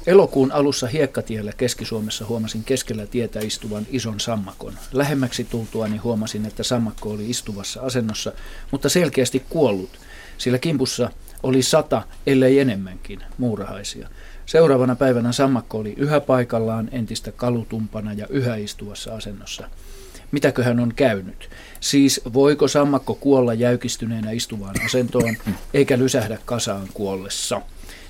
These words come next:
Ja muurahaiset saapuvat paikalle siivoamaan paikat. Vai onko muurahaiset joukolla saaneet saaliksi sammakon ja jotenkin pitäneet sen pystyssä ja helpommin kaluttavana? Näin siis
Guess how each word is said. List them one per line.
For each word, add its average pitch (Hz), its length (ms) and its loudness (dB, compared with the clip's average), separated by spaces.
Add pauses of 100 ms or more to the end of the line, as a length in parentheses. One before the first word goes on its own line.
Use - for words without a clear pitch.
(120)
Ja 113 120 -2
muurahaiset 113 560 -2
saapuvat 110 480 -6
paikalle 107 360 -6
siivoamaan 104 600 -6
paikat. 95 440 -6 (340)
Vai 143 520 6
onko 135 300 4
muurahaiset 117 640 0 (120)
joukolla 120 540 4
saaneet 104 400 -8
saaliksi 110 460 -6
sammakon 107 480 -6
ja 104 80 -8
jotenkin 107 460 -8
pitäneet 98 400 -10
sen 98 180 -10
pystyssä 107 520 -10
ja 104 180 -12 (340)
helpommin 101 500 -6
kaluttavana? - 760 -8
Näin 101 280 -10
siis - 360 -10